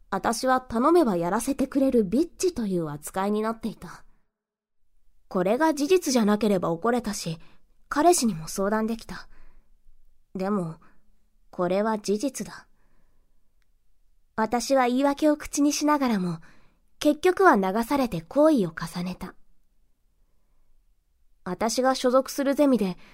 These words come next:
女が私だけだったのも悪かったのだろう。ゼミ内の全員と関係を持ってしまっている。ゼミ内で収まったのは、たまたま彼らが他の人間に知られて、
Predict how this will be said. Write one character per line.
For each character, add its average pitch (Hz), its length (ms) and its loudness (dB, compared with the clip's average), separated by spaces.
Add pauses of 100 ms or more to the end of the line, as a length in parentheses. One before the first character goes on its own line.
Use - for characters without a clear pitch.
(320)
女 339 300 6
が 240 120 -2
私 247 320 -4
だ 320 100 2
け 359 100 2
だ 330 100 4
っ - 80 -4
た 220 100 0
の 170 100 0
も 165 140 0
悪 170 240 -2
か 254 120 -2
っ - 60 -4
た 220 100 -4
の 160 120 -2
だ 156 120 -10
ろ 147 100 -10
う。 156 40 -10 (1500)
ゼ 196 160 4
ミ 233 160 4
内 233 180 2
の 170 140 -2
全 196 300 0
員 247 100 0
と 262 100 2
関 247 220 -4
係 247 200 -2
を 247 60 2
持 240 120 0
っ 240 40 -4
て 233 140 -6
し 202 140 -10
ま 170 80 -8
っ - 100 -18
て - 80 -14
い 160 100 -16
る。 - 120 -18 (1900)
ゼ 247 160 4
ミ 339 160 4
内 349 180 4
で 214 60 4
収 196 240 0
ま 240 100 2
っ 262 80 -6
た 254 140 -2
の 190 100 -2
は、 170 220 -6 (520)
た 196 140 -4
ま 202 140 0
た 277 100 0
ま 285 160 2
彼 320 240 2
ら 254 140 2
が 180 200 -6 (320)
他 202 280 2
の 233 100 4
人 233 240 4
間 226 180 2
に 220 120 2
知 220 120 -8
ら 208 120 0
れ 214 100 -4
て、 208 140 -8